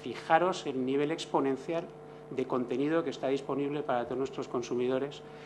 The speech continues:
ahora mismo. Y hay que destacar en ese mundo, ¿eh? Realmente hay que tener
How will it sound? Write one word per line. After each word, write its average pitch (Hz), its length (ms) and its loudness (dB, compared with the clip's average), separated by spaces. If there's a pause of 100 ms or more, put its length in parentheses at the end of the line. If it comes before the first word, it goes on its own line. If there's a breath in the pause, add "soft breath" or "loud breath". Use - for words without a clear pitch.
(300 loud breath)
ahora 117 300 6
mismo. 104 220 -2 (640 loud breath)
Y 139 60 4
hay 160 100 6
que 180 80 10
destacar 143 360 6
en 117 120 4
ese 117 160 -2
mundo, 151 240 4 (440)
¿eh? 139 200 -2 (500 loud breath)
Realmente 139 360 4
hay 151 140 8
que 147 120 2
tener 147 320 2